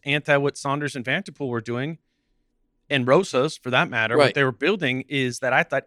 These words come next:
Speaker 1: even once you had the personnel
Speaker 2: The ceiling was not high.
Speaker 1: Exactly.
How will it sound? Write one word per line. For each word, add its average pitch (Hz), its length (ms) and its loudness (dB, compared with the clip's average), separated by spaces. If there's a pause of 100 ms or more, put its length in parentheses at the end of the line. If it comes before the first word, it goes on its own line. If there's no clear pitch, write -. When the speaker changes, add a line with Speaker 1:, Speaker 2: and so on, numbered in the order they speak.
Speaker 1:
even 226 280 -10
once 160 240 -10
you - 120 -20
had 143 340 2
the 120 80 -8
personnel 117 640 -6 (800)
Speaker 2:
The 139 200 2
ceiling 185 440 2
was 143 160 -2
not 139 200 -2
high. 120 140 -4
Speaker 1:
Exactly. 113 600 0